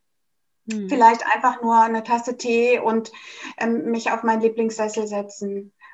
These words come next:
Speaker 2: Ja,
Speaker 1: Mhm.
Speaker 2: so habe ich das dann in, in meiner Arbeit mit eingebunden. Mhm.
Speaker 1: Also ich kenne, kenne das auch, ne? Ich glaub, das kennt jeder von sich, so dieses kurzfristige Glück, ähm, indem man sich mal was gönnt, was ja nicht heißt, dass man das nicht tun darf oder soll.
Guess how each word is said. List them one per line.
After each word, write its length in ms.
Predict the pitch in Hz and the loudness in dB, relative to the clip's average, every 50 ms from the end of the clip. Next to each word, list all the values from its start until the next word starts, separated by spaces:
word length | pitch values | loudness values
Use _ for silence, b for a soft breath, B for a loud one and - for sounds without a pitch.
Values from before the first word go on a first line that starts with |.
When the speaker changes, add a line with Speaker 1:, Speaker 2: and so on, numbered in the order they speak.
| B _ | B _
Speaker 2:
Ja, 200 | - - 233 220 | -6 -4 -4 -4
Speaker 1:
Mhm. 220 | 196 - 208 226 _ _ _ | -6 -8 -14 -20 _ _ _
Speaker 2:
so 380 | - - 214 - 233 226 233 233 - | -20 -18 -10 -6 -6 -6 -6 -8 0
habe 220 | 220 233 226 233 | 0 2 2 2
ich 60 | 233 - | 0 -4
das 160 | 226 214 - | -6 -4 -2
dann 160 | 233 214 208 | -2 -2 -2
in, 280 | - 226 233 233 226 - | -2 -2 -2 -2 -2 -4
in 180 | - 220 226 | -2 0 2
meiner 260 | 220 214 220 214 196 | 2 2 2 2 2
Arbeit 400 | - 196 202 208 214 214 208 208 | 4 4 4 4 2 0 -2 -4
mit 140 | 214 208 208 | -6 -8 -4
eingebunden. 880 | - - 190 196 202 196 190 - 185 185 190 190 - _ 190 190 208 202 _ _ _ | -4 -4 -4 -4 -6 -8 -8 -10 -12 -14 -14 -16 -18 _ -18 -20 -20 _ _ _ _
Mhm. 320 | 226 226 220 220 233 262 - 180 - _ _ _ _ _ _ _ - | -6 -6 -6 -6 -10 -14 -20 -20 -20 _ _ _ _ _ _ _ -8
Speaker 1:
Also 160 | 202 202 214 | -6 -4 -2
ich 160 | - 190 - | -4 -4 -6
kenne, 340 | - 196 214 214 226 240 - - _ | -4 -2 -2 0 0 -2 -4 -8 _
kenne 220 | - 220 208 214 | -4 -2 -2 0
das 260 | 214 214 202 - - | -2 -2 -4 -4 -8
auch, 300 | - - - 233 254 - | -10 -6 -6 -6 -4 -2
ne? 100 | 233 214 | -2 -2
Ich 120 | 240 254 - | -2 -2 -2
glaub, 180 | 196 196 - | -4 -4 -4
das 160 | - 214 - | -6 -8 -8
kennt 220 | - - 208 202 190 | -6 -6 -6 -4 -2
jeder 240 | 185 196 214 226 214 | -2 -2 -2 -2 -4
von 260 | - - 180 180 180 | -6 -6 -6 -6 -2
sich, 300 | 175 190 220 214 - B B B B B B B B B | -2 -4 -4 -4 -8 B B B B B B B B B
so 160 | - - 196 | -10 -6 -6
dieses 380 | 196 165 202 190 196 196 - - | -4 -4 -4 -4 -4 -6 -8 -8
kurzfristige 760 | - - 220 220 - - - 220 214 - - 214 190 208 196 | -6 -4 -4 -4 -6 -8 -8 -8 -8 -6 -8 -2 0 0 0
Glück, 400 | 170 185 180 196 277 285 - - - | 0 0 2 2 0 0 -2 -6 -6
ähm, 260 | - 202 202 196 196 - | -4 -4 -4 -4 -6 -4
indem 300 | - 202 196 180 190 208 | -4 -4 -2 -2 0 0
man 140 | 220 214 | 0 -2
sich 120 | 196 196 - | -4 -4 -6
mal 140 | 202 190 170 | -6 -6 -6
was 180 | 160 165 - | -8 -10 -6
gönnt, 360 | - 185 190 208 262 262 - | -4 -2 0 0 -2 -2 -4
was 140 | - 190 - | -8 -8 -6
ja 80 | - 190 | -4 -4
nicht 200 | 185 175 - - | -4 -4 -4 -6
heißt, 180 | 147 185 180 | -6 -6 -6
dass 120 | - 180 - | -6 -8 -6
man 140 | 180 175 170 | -6 -4 -4
das 160 | 165 165 - | -6 -6 -8
nicht 180 | 127 139 - | -10 -10 -12
tun 320 | - - - 196 190 180 165 | -12 -8 -6 -4 -2 -2 0
darf 280 | 170 160 170 202 208 | 0 0 0 -2 -2
oder 240 | - - 180 190 185 | -4 -4 -2 -2 -2
soll. 320 | 165 170 170 185 214 254 | -2 -4 -4 -2 -2 -2